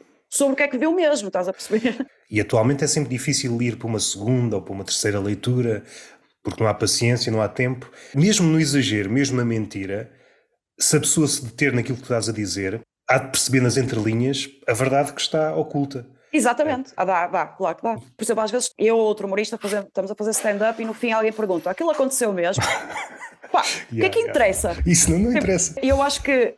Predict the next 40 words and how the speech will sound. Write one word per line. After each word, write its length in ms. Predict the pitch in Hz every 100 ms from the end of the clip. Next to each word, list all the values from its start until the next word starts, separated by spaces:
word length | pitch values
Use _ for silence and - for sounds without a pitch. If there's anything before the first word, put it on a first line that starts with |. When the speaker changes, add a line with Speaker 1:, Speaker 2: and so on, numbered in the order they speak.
| -
Speaker 1:
esse 260 | 269 269
meu 160 | 269 247
desenvolvimento, 840 | 202 240 226 226 226 220 185 185 -
pá, 140 | 233
foi 180 | 233 262
o 60 |
bichinho 500 | 254 269 - 285 262
da 100 | 233
cena 240 | 233 240 226
da 80 | 226
comédia 340 | 220 214 196
a 40 | 190
aparecer 360 | 202 190 196
em 140 | 190 185
mim. 240 | 170 160 - _ _ _ _ _ _ -
Eu 140 | 247
começar 320 | 247 254 262
a 20 | 254
entender: 460 | 262 262 247 262 269
pá, 200 | 247 220
não, 180 | 285
eu 120 | 294 254
acho 200 | 262 -
que 100 | -
não 140 | 240
interessa. 560 | 247 247 233 226 185 180 _ _ _
Eu 140 | 208
acho 140 | 226 233
que 80 | 240
interessa 580 | 240 226 247 269 262
Speaker 2:
Não. 160 | 285 101 - _ _ _
Speaker 1:
se 300 | - - 254 262 269 262
a 180 | - 247
conclusão 560 | 247 254 247 254 254 269
foi 240 | 269 262
toda 200 | 262 254
a 40 |
gente 220 | 247 254 -
se 100 | 240
divertiu. 540 | 214 240 240 220 202